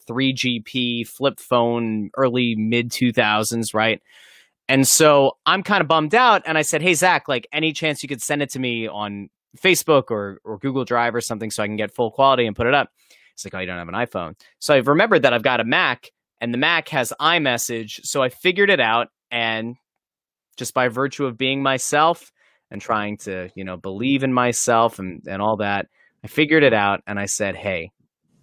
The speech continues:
I think if you just send it over in the iMessage, it'll work." And then I got it,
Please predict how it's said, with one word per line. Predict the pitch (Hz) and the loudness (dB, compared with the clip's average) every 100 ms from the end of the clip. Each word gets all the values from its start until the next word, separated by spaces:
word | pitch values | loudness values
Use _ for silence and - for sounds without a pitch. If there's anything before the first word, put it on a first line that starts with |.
| - | -14
I | 104 | -6
think | 120 113 110 - _ - | -2 -2 -6 -18 _ -12
if | 107 | -8
you | 104 | -6
just | 110 - | -4 -2
send | 135 123 120 | 0 0 0
it | |
over | 117 113 113 | 0 0 0
in | 107 | 0
the | 110 | -2
iMessage, | 107 107 110 101 95 104 92 | -2 -2 -2 -4 -6 -8 -6
it'll | 98 95 | -6 -4
work." | 98 92 - | -4 -4 -6
And | 110 | -2
then | |
I | 143 | 0
got | 220 240 185 | 4 6 6
it, | 165 | 4